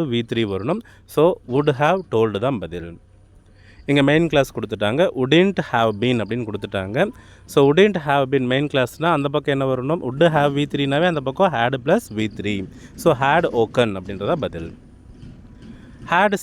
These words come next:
saved, if கிளாஸ் கொடுத்துட்டாங்க, had plus வி த்ரீனா அந்த பக்கம் would have வி த்ரீ. So, பதில் வந்து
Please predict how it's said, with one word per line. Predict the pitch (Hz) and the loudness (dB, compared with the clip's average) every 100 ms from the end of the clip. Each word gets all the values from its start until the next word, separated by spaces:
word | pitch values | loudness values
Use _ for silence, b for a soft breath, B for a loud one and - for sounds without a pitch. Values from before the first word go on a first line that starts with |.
| - | 0
saved, | 123 110 95 - 147 | 0 0 -4 -10 -8
if | 143 - | -10 0
கிளாஸ் | 160 156 - | 0 0 -2
கொடுத்துட்டாங்க, | 123 117 110 135 180 151 | -8 -6 -4 -2 0 0
had | 135 143 | 0 -2
plus | 139 147 - | -4 -6 -4
வி | 123 117 | -6 -6
த்ரீனா | 113 139 160 | -6 -4 -4
அந்த | 120 | -4
பக்கம் | 120 190 220 139 | -4 -2 -2 -2
would | 160 170 170 135 | -2 0 0 2
have | 143 190 117 | 2 0 -2
வி | 113 101 | -4 -4
த்ரீ. | 101 104 95 B B | -4 -4 -6 B B
So, | - 120 117 | -4 0 2
பதில் | 143 147 | 2 0
வந்து | 135 | -2